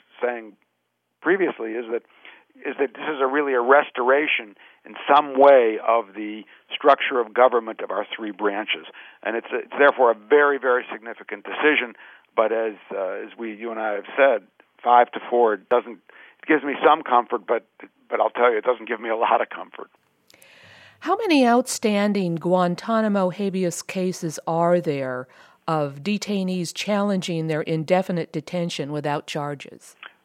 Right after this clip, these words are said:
Speaker 1: We have two hundred and seventy people left at Guantanamo. Uh, habeas corpus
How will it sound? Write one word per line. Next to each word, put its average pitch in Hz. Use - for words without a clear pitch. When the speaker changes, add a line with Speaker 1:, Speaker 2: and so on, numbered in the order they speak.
Speaker 1:
We 147
have 135
two 202
hundred 214
and 151
seventy 143
people 139
left 120
at 117
Guantanamo. 101
Uh, 92
habeas 170
corpus 143